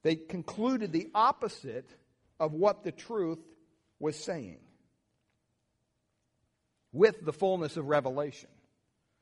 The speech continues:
It's not that they didn't know who Jesus was. They knew who Jesus was. They just rejected him. And their words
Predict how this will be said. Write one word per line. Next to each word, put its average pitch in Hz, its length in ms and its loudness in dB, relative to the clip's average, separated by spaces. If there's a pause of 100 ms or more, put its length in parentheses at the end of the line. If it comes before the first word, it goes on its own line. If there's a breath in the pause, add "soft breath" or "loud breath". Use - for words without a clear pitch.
(400)
It's - 120 -18
not 214 160 0
that 202 100 -2
they 185 120 4
didn't 185 140 0
know 165 100 -4
who 175 100 -2
Jesus 143 360 -8
was. - 360 -10
They 151 140 -6
knew 196 120 -8
who 170 140 -10
Jesus - 360 -20
was. - 300 -20 (640)
They 120 80 -10
just 110 200 -12
rejected 101 520 -8
him. 80 140 -20 (1500)
And 131 180 -8
their 120 120 -2
words 139 600 0